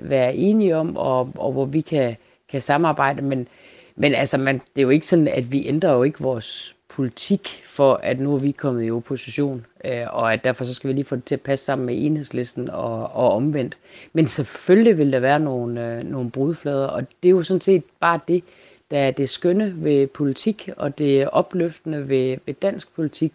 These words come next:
det er, at det ikke altid er så, øh, fastlåst, men at det rent faktisk også er sagerne, det handler om, og ikke hvem,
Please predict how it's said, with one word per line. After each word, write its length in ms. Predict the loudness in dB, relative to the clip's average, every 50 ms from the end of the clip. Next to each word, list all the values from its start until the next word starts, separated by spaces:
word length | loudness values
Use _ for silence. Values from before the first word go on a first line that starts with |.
| _ -2
det 180 | 0 0 2
er, 200 | 0 0 -2 -4 -6 -6
at 140 | -6 -8 -8 -6 -6
det 140 | -6 -6 -4 -4
ikke 320 | -4 -2 0 0 0 0 -2 -8 -20 -20 -20 -20 -20 -20 -20 _ _ _ _ _ _ _ -20 -20 _ _ 0
altid 380 | 0 2 2 0 2 2 4 4
er 120 | 4 2
så, 320 | 2 2 2 2 2 2 -2 -8 -10 -4
øh, 160 | -2 -2 -2
fastlåst, 640 | 0 0 0 -2 -2 -2 -4 -2 -2 -2 -2 -4 -6 -6
men 200 | -6 -6 -6 -6
at 240 | -6 -8 -6 -4
det 80 | -2 2
rent 220 | 2 2 2 2
faktisk 280 | 0 -2 -2 -2 -2 -4
også 240 | -4 -4 -4 -4 -4
er 40 | -4
sagerne, 560 | -2 2 6 6 8 8 6 6 2 0 -4 -6 -6
det 80 | -4 -2
handler 280 | 0 0 2 2 2
om, 240 | 2 0 0 -4 -4
og 180 | -4 -4 -4 -2
ikke 340 | 0 0 0 2 2 2 0 0 -4 -10 -12 -12 0
hvem, 220 | 2 2 2 2